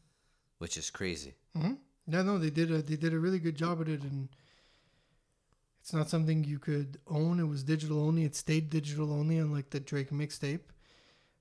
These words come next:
Speaker 2: Commercially, it did average to good.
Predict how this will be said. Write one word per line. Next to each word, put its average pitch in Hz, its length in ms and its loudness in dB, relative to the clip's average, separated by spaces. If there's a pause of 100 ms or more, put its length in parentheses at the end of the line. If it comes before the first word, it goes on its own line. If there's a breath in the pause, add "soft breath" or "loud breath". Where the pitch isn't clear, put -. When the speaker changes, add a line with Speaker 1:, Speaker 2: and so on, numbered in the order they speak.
(140)
Speaker 2:
Commercially, 170 600 4
it 156 100 0
did 151 300 2 (200)
average 147 580 0 (160)
to 156 100 -6
good. 156 380 -2